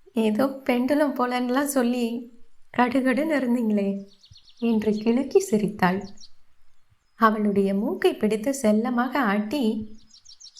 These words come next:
"பின்ன, நீ சுகிர்தனோட அம்மாவை அத்தை அத்தைன்னா எனக்கு கோபம் வராதா?" என்றான். "அச்சோ, நான் அந்த எண்ணத்துல அவங்கள அப்படி கூப்பிடல"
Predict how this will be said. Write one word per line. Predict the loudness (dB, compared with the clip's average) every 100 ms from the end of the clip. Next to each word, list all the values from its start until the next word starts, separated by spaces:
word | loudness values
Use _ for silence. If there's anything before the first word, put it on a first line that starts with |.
| -20
"பின்ன, | 4 4 4 0 -6 -18 _ _ _ _ _ _ -20 -20 -20 0
நீ | 2 2
சுகிர்தனோட | 2 2 2 2 2 2 0
அம்மாவை | 0 0 2 2 0 -2
அத்தை | -2 0 2
அத்தைன்னா | 4 2 0 0 0 -4 -12 -2
எனக்கு | 2 2 0
கோபம் | 2 2 4 0
வராதா?" | -2 0 0 0 -4 -12 _ _ _ 2
என்றான். | 2 4 0 -2 -4 -10 -20 -20 _ _ _ _ _ -20 -16 -8
"அச்சோ, | -8 -2 0 2 2 0 -10 -18 -6
நான் | 0 4 4
அந்த | 4 4 4
எண்ணத்துல | 4 2 2 4 4
அவங்கள | 4 2 2
அப்படி | 2 0
கூப்பிடல" | 0 0 0 4